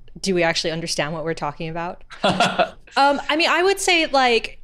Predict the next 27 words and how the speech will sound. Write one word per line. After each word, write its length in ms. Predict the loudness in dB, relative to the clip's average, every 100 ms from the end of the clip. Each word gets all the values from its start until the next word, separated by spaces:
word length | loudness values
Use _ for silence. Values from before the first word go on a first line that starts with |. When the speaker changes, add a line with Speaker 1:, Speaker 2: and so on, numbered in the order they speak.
| -10
Speaker 1:
we 220 | -2 -2
cover 440 | -4 -2 -2 2 2
a 100 | 2
lot 400 | 0 0 0 -2
of 100 | -6
stuff, 380 | -4 -4 -6 -6
and 160 | -2
I 80 | 0
think 240 | 0 0
it 100 | 0
would 120 | -2 -2
be 120 | -2
unrealistic 800 | -2 -2 -2 -2 -4 -4 -6 -4
to 140 | -4
assume 380 | -2 -2 -4 -6
that, 140 | -8
like, 240 | -8 -8 -4
both 220 | -4 0
Joe 220 | -2 0
and 100 | -2
I 160 | -4 -2
arrive 420 | -4 -4 -4 -4
at 120 | -8
every 340 | -8 -10 -10 -10
episode 540 | -10 -8 -6 -4 -6
with 260 | -8 -12 -12
a 80 | -14